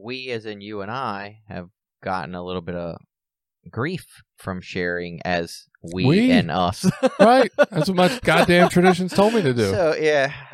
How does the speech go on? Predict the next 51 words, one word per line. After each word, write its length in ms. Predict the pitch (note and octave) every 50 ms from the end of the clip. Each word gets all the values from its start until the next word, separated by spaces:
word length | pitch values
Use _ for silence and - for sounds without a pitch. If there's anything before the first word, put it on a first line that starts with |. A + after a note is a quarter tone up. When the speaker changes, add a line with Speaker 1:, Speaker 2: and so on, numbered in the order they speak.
| C3+ -
Speaker 1:
we 160 | - C#3 C#3+
got 180 | C#3+ C#3 C3 -
permission 420 | - B2 B2 B2+ B2+ - - G#2
from 140 | G2+ A2+ G#2
this 140 | G#2+ G#2+ -
tradition 460 | - - G#2+ G2+ G#2+ G2+ - - F#2 F2
to 60 | F2
speak 320 | - - - G2 F#2 -
as 140 | - E2+ -
us 320 | - - F2+ F2+ - - F2+
as 140 | F2 E2
a 80 | E2+ E2+
fellowship. 480 | - F#2+ F2 F2 F2 E2+ - F2 E2 D2+
Speaker 2:
There 160 | G2+ G2 G2
you 60 | G2
Speaker 1:
Uh, 100 | G2 G2 G2 A#2+ C#3 C#3 B2 - - -
Speaker 2:
go. 200 | - - - B3 - _ _ _ _ _ -
Speaker 1:
<laughs> 520 | - - - B3+ B3 A3+ G3 E3+ _ _ -
but, 220 | C3 C3 B2+ A#2
uh, 180 | A2+ G#2+ G2+ G2
yeah, 220 | F#2 B2 D3+ D3 B2+
that's 240 | A2+ A#2 B2 - -
another 360 | C3+ A#2 A#2 A#2+ B2 B2+ B2
one 140 | A2+ A2 A2
of 60 | A2
those 260 | G#2+ G#2+ G#2+ G#2 - -
tricky, 560 | - - - D3 - - A#2 G#2 G2 G2 - _
you 240 | _ - - A2 G#2
know, 320 | G2 G2 F#2+ F#2+ F#2 G2 G2 - _ _ -
things 340 | A2 G2 F#2 F#2 F#2 F2+ F2+
of, 160 | F#2 F2+ F2+
like, 240 | F#2 F2+ F2 - -
am 160 | F#2 F#2 G2
I 120 | F#2+ F#2+ F#2
sharing 580 | - - - G2+ G2 F#2+ F#2+ F#2 F#2 F#2 F2+
my 480 | F2+ F#2 F#2+ G2+ G#2+ A2 A2+ A2 G#2+ - -
individual 800 | A2+ A2 G#2+ G#2+ F#2+ F#2 A#2 C3 C#3+ D3 D#3 C3+ A2+ G#2+ G#2
opinion 540 | G2+ - - A2 G2+ F#2+ F#2+ F#2+ F#2+ F#2+ G2 -
or 240 | - G2 F#2+ F#2 F2+
am 180 | F#2 F2+ F#2
I 280 | F#2 F#2 F2+ F2 F2+ G2 -
trying 320 | - G#2 F#2+ F#2+ F#2 F2+
to 60 | F2+ F2
represent 540 | F2+ F#2 F#2 - F#2 F#2 F2+ F2+ F2+ F2+
the 80 | - E2+
fellowship 540 | - - - D#2+ E2+ F#2+ - - D#2+ E2 - -
as 160 | - E2+ -
a 80 | E2
whole? 300 | D#2+ D#2+ D#2 E2 E2+ F#2 -
There's 220 | - - - -
some 240 | - - - - -